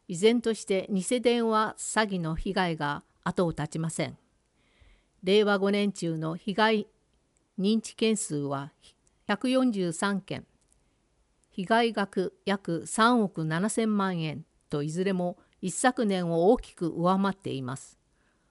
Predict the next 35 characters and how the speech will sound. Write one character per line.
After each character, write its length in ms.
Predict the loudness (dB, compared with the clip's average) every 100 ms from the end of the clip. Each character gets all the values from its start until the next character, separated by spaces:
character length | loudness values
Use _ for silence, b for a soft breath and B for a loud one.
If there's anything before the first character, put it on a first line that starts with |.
| _ -4
主 220 | 2 2
な 240 | 2 0
手 160 | -2 -2
口 260 | -2 -4 -2
と 120 | -2
し 100 | -2
て 140 | -4
は、 220 | -4 -6 -10 _ _ -2
コ 180 | 2
ン 80 | 2
ビ 100 | 2
ニ 140 | 0 0
で 320 | 0 -2 -8 _ 2
電 180 | 4
子 140 | 4 0
マ 140 | 0
ネ 180 | 0 0
ー 40 |
を 60 | 0
購 240 | 2 2
入 200 | 2 0
さ 160 | -2 -4
せ 160 | -4 -2
ら 120 | -2
れ 80 | -2
て 160 | -2
の 220 | -2 -4 -8 _ _ _ _ _
架 180 | -2 0
空 180 | 2 0 0 0
料 220 | 4 4
金 280 | 2 -2 0
請 300 | 2 4 2
求 220 | 2 0
詐 240 | 0 -2
欺 160 | -6 -12